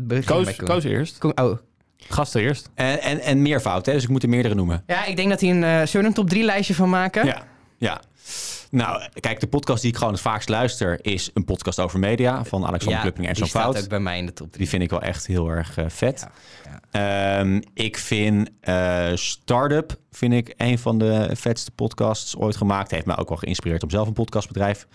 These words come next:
Speaker 3: te starten, hè? De podcast van Gimlet Media over hoe zij een eigen bedrijf zijn gestart.
Speaker 1: Ja.
Speaker 3: En uiteindelijk hebben we verkocht aan Spotify voor tweehonderd miljoen. En nummer drie, ehm, ehm,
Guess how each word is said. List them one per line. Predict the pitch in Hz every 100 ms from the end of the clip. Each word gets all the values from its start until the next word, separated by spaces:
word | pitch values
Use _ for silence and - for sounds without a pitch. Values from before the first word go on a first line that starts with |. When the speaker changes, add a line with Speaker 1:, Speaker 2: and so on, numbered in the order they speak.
| - -
Speaker 3:
te | 107
starten, | - 104 101 104
hè? | 113
De |
podcast | - 95 - 87 -
van | 87 87
Gimlet | 107 101 92
Media | 95 110 117 107
over | 92 90 85
hoe | 87
zij | 90
een | 87
eigen | 87 87
bedrijf | 95 98 113
zijn | 117
gestart. | 92 117 113
Speaker 1:
Ja. | -
Speaker 3:
En | 92
uiteindelijk | 87 92 92
hebben | 90 80
we | -
verkocht | 101 80
aan | 87 82 - - - _
Spotify | - - - - 92
voor | 92
tweehonderd | 90 98 92 85
miljoen. | 90 104 _ - - - - - _
En | - 123 123 131 127 131
nummer | 127 139 131 123 -
drie, | 127 147 185 185 - _ _
ehm, | 139 139 139 139 139 135 135 135 131 131 127 123 - - _ _ _ _ _ - 127 127 127 123 135 - - 76
ehm, | 104 95 98 95 101